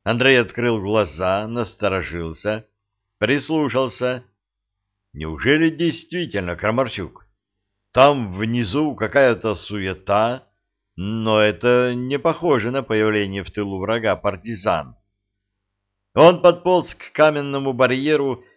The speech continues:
и, приподнявшись на руках, осторожно заглянул вниз. Немцы! Громов услышал тарахтение мотоциклов, отрывистые слова команд,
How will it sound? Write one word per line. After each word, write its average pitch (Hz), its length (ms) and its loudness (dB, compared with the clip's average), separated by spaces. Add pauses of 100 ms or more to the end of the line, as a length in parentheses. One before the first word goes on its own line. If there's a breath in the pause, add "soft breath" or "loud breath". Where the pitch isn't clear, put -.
(140)
и, 113 100 -2
приподнявшись 120 920 -2
на 101 120 -2
руках, 113 380 -2
осторожно 113 720 -2
заглянул 107 520 -4
вниз. 107 560 -8 (680)
Немцы! 104 1080 -2 (960)
Громов 123 560 4
услышал 113 560 0
тарахтение 110 680 0
мотоциклов, 107 1040 -4 (540)
отрывистые 120 800 0
слова 110 400 2
команд, 113 560 -2